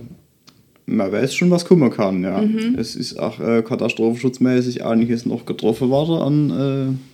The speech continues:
Speaker 1: Maßnahmen. Also es gibt ein bisschen mehr Material bei der Feuerwehr, um so Sachen zu bewältigen.
Speaker 2: Mhm.
Speaker 1: Also die, die, die Denkweise ist schon da und halt auch bei den Leuten selbst, äh,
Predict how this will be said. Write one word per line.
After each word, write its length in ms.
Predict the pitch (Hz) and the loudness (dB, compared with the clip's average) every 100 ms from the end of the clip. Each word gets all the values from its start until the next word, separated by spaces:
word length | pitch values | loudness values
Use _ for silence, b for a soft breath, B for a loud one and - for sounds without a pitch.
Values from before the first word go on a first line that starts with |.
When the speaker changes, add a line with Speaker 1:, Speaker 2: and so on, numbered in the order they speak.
| _ | _
Speaker 1:
Maßnahmen. 640 | - 104 135 - 143 151 175 | -6 -6 -4 -4 -2 0 -2
Also 300 | - - 110 | -2 -6 -8
es 140 | - | -8
gibt 220 | - - | -12 -10
ein 80 | - | -10
bisschen 240 | - 120 | -6 0
mehr 140 | 117 110 | 2 2
Material 640 | 110 110 101 101 110 139 160 | -2 -2 -4 -2 0 0 0
bei 120 | 143 | -4
der 100 | 135 | -4
Feuerwehr, 560 | - 139 131 135 139 | -2 -2 0 -2 -2
um 240 | 151 135 131 | -4 -2 -2
so 140 | 131 | -2
Sachen 320 | 131 131 131 | -4 -2 -2
zu 80 | 131 | -2
bewältigen. 640 | 131 131 131 127 135 156 160 - | -2 0 2 0 0 -2 -4 -6
Speaker 2:
Mhm. 260 | 202 214 240 - | -4 -2 -4 -4
Speaker 1:
Also 220 | 76 - | -10 -8
die, 240 | - 107 107 | -4 -4 -4
die, 180 | 104 107 | -6 -8
die 180 | - 107 | -6 -4
Denkweise 600 | - 107 107 117 120 123 | 0 -2 0 2 2 4
ist 100 | 123 | 2
schon 240 | - 117 107 | 2 0 4
da 80 | |
und 300 | 110 131 170 | 4 4 2
halt 100 | 147 | 0
auch 80 | - | -4
bei 160 | - 117 | -2 -2
den 140 | 120 | -2
Leuten 220 | 107 107 - | -2 -2 -2
selbst, 500 | 113 156 175 - - | 0 0 0 -10 -4
äh, 460 | 131 135 135 135 | 0 0 0 0